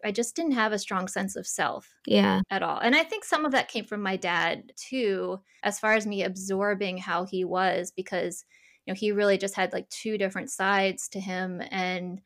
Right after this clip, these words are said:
Speaker 1: I think I always kind of knew something was missing with how he was. And I think unconsciously just adopted that. So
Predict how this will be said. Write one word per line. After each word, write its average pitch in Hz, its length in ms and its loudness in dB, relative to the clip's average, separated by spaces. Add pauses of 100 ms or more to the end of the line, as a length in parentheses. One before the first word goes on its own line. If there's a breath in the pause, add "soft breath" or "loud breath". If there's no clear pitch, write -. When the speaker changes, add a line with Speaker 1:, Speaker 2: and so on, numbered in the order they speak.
(120)
Speaker 1:
I 247 80 -6
think 302 160 -2
I 302 120 2
always 233 260 2
kind 226 160 -4
of 196 80 -4
knew 202 460 -2
something 202 580 -6
was 190 260 2
missing 185 500 -2
with 196 160 -2
how 180 180 -4
he 185 160 -2
was. - 400 -4 (500 loud breath)
And 214 120 4
I 202 200 4 (100)
think 226 160 0
unconsciously 196 680 -4
just 175 200 -4
adopted 185 520 -4
that. - 280 -4
So 185 480 0